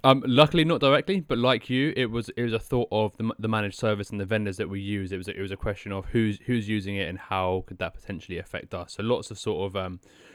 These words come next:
research and threat hunting and digging in and sort of staying awake and alert to the news as, as it was developing.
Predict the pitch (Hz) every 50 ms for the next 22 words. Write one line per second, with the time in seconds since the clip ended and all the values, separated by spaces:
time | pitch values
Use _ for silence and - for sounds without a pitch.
0 | - 95 - 117 113 - - 113 110 95 - - 98 - - 120 98 101 104 104
1 | 98 - 101 98 98 98 90 104 101 98 101 98 98 95 95 98 95 - _ -
2 | 92 95 95 95 - 110 87 92 92 92 - - - - 110 101 98 95 92 95
3 | - - _ _ _ _ _ _ _ _ _ _ _ _ 104 101 95 95 92 95
4 | 98 101 104 104 101 101 90 - - 101 101 95 98 101 101 107 104 101 98 -
5 | - - - - 104 98 95 95 95 92 - 92 92 95 95 92 92 90 - -
6 | 98 92 95 - - 90 87 - - 90 92 92 92 - - 92